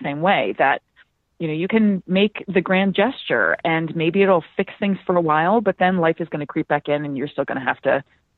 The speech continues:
pay your rent and you're still gonna have to argue with your spouse and you're still gonna have to, you know, think about the future. And,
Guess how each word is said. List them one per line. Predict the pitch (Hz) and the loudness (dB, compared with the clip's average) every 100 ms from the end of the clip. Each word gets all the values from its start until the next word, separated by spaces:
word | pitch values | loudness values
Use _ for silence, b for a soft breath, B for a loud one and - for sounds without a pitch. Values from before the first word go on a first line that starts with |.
| _ | _
pay | - 165 | -2 0
your | 160 | 2
rent | 170 147 - | 2 0 -6
and | 147 | -10
you're | 123 | -10
still | - 156 | -6 -4
gonna | 165 156 | -2 -2
have | 160 - | -2 -4
to | 165 139 | -4 -2
argue | 165 165 165 | -2 -2 0
with | 165 - | -2 -2
your | 165 | -6
spouse | - 139 117 - | -2 0 -2 -6
and | 143 | -10
you're | 139 | -10
still | - 165 | -6 -6
gonna | 156 | -6
have | 151 147 | -6 -6
to, | 175 165 165 B B B B | -2 0 -2 B B B B
you | 170 | -2
know, | 151 147 | 0 0
think | 190 185 | 2 4
about | 180 175 - _ - | 4 2 0 _ -4
the | 165 | -4
future. | - 170 143 127 113 - | -2 -4 0 0 0 0
And, | 165 160 160 156 | 0 0 -2 -6